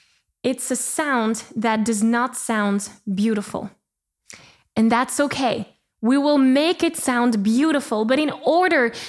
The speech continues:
to truly understand and get that twang technique, we need to first be able to feel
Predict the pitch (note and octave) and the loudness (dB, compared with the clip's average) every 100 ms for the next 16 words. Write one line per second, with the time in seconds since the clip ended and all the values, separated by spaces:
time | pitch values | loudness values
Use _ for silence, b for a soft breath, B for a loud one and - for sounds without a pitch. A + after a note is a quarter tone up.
0 | B - D#4 - D#4 D#4+ F4 F#4 F#4 E4+ | B -6 -4 -2 0 2 2 2 2 2
1 | D4+ D4+ C4+ C4 - C#4+ D4 B3+ A3 - | 0 0 -2 -4 -4 -2 0 0 -2 -2
2 | A3+ A3+ G3+ C4+ C#4+ C#4 - B B B | 0 0 0 0 0 -2 -8 B B B
3 | B - G#3+ A3 A3 - C#4 C#4 C#4+ D4 | B -2 0 0 -2 -4 -2 0 0 0
4 | D4 - A3+ - A3+ D4+ A4+ D#4+ D#4+ - | -2 -4 -6 0 4 4 4 2 -2 -10
5 | - b b b b - B3 C#4+ C#4+ E4+ | -14 b b b b -4 2 4 4 2
6 | B3+ A3 - F4+ G4+ - - - - - | -2 -6 -2 2 2 0 -6 -8 -10 -12
7 | _ - G#3 A#3+ B3 C4+ C#4 C#4+ - A3 | _ -4 0 2 2 2 0 -2 -2 -6
8 | - - - F4+ F4 G#3+ G3+ | -8 -14 -2 2 2 2 -2